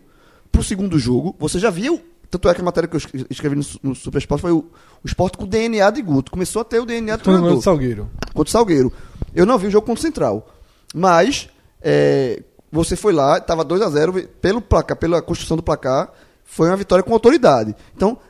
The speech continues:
Speaker 1: talvez mais do que os resultados, o que você, é, avalia no trabalho de Guto e o torcedor do Sport fica mais esperançoso é a evolução do primeiro,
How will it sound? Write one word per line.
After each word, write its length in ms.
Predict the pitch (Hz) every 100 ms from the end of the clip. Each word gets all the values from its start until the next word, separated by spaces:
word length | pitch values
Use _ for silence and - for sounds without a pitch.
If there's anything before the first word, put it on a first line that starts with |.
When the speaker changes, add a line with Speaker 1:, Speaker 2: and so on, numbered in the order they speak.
| _
Speaker 1:
talvez 320 | 233 196 226
mais 220 | 190 220 359
do 80 |
que 100 | 359
os 80 | 220
resultados, 480 | 185 - 143 151 -
o 80 | 170
que 80 | 247
você, 380 | 233 214 208 - _ _ _ -
é, 140 | 143 135
avalia 360 | 147 175 180
no 80 | 240
trabalho 260 | 220 165 147
de 80 |
Guto 300 | 123 131 -
e 80 | 160
o 80 | 151
torcedor 220 | 156 160
do 60 | 147
Sport 260 | 160 143
fica 420 | - 156 - 135 - _ _ _
mais 200 | 131 147
esperançoso 520 | - 165 147 156 190
é 140 | 240 -
a 100 | 175
evolução 600 | 214 226 320 - 220 294 - _ _ -
do 180 | 139 247
primeiro, 600 | - 196 151 165 240